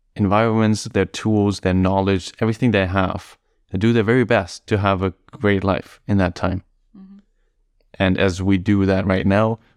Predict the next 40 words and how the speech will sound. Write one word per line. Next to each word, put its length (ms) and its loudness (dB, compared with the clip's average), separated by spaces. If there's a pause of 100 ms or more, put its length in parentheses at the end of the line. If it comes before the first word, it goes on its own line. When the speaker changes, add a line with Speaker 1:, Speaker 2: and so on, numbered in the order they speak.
Speaker 1:
we're 120 0
not 200 0
perfect, 500 0
don't 220 2
do 120 2
the 100 2
right 240 0
thing, 380 -2 (560)
but 240 -2 (140)
that's 220 -2
the 80 -4
best, 460 -2
the 100 0
knowledge 360 2
that 100 -6
we 80 -2
have 220 0
right 160 0
now. 160 0
And 160 -4
I 40 -4
think 220 0
that 260 0 (880)
that 300 -4
glimpse 380 0
of 140 -2
awareness 600 0
is 160 -10
probably 360 -2
the 140 -4
most 220 0
important 320 -4
thing 420 0
right 220 -2
now 120 -2
from 200 -6
this 100 -4
podcast. 500 -2
It's 200 -12
like, 300 -6